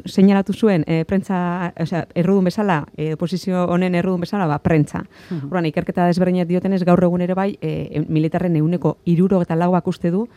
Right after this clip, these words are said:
Speaker 1: prentzak ezinbesteko rola jokatu zuela, eh, Vietnamen, ezta? Estatu Batuen porrot hartan. Eta hortik aurrera, eh, prentzarekiko deski-, deskonfiantza izugarria hasi zen, osea,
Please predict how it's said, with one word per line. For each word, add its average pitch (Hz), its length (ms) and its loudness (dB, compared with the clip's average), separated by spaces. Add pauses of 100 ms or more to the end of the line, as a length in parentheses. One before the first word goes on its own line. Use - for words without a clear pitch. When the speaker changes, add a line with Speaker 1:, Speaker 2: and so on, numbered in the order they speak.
(340)
Speaker 1:
prentzak 220 440 2
ezinbesteko 180 540 0
rola 180 240 2
jokatu 165 320 -6
zuela, 180 560 -4
eh, 143 460 -8
Vietnamen, 147 400 0
ezta? 170 240 -6
Estatu 160 260 -4
Batuen 180 280 -2
porrot 160 340 0
hartan. 147 420 -6 (840)
Eta - 260 -2
hortik 190 340 4
aurrera, 196 440 4 (340)
eh, 139 500 -2 (140)
prentzarekiko 170 680 0
deski-, 156 400 -2
deskonfiantza 170 880 -2
izugarria 160 560 2
hasi 151 160 -2
zen, 220 260 -2 (120)
osea, 151 200 -2